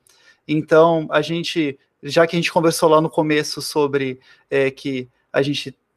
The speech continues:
a, <laughs> o, o Campus Mobile é a nossa startup, né, que a gente vai tendo que ajustar todo ano, e esse ano,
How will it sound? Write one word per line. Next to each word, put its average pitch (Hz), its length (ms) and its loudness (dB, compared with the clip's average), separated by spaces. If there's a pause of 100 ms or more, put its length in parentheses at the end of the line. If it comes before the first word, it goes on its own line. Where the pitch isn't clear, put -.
(220)
a, 135 380 0
<laughs> 143 180 -8
o, 147 380 -6
o 143 40 -10
Campus 170 200 0
Mobile 170 160 6
é 170 40 4
a - 20 0
nossa 170 240 2
startup, 175 580 2
né, 160 80 4
que 160 100 -2
a 156 40 0
gente 156 160 -4
vai 156 160 4
tendo 156 280 -2
que 139 320 -6
ajustar 151 400 0
todo 147 280 -2
ano, 175 200 -2
e 151 160 -4
esse 165 240 -2
ano, 175 220 2